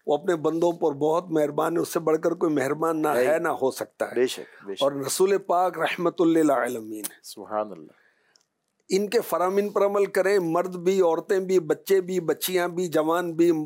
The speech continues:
Speaker 1: بوڑھے بھی، سب دنیا آخرت میں خیر، خیر، خیر، خیر، انشاءاللہ۔
Speaker 2: انشاءاللہ۔
Speaker 1: اچھا، جب اوصاف کی بات کریں تو عورتیں بہترین بیوی، بہترین ماں، معاشرے کی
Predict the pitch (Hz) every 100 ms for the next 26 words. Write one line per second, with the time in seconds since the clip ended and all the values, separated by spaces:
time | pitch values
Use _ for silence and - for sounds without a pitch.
0 | 151 _ 131 160 180 180 170 170 214 196
1 | - _ _ _ 139 196 220 175 156 170
2 | 165 165 - - 180 185 160 - 165 175
3 | 156 - 156 147 - 131 110 - - -
4 | - - - - - - - 139 - -
5 | - 123 - 156 185 - 151 185 185 -
6 | 180 165 156 - 156 151 147 _ _ _
7 | _ _ - 139 139 143 - _ _ _
8 | 143 170 170 185 165 156 _ _ _ 135
9 | 143 - 160 156 143 131 143 147 147 143
10 | 135 139 139 - 151 131 131 139 143 147
11 | 147 127 151 143 165 165 165 160 160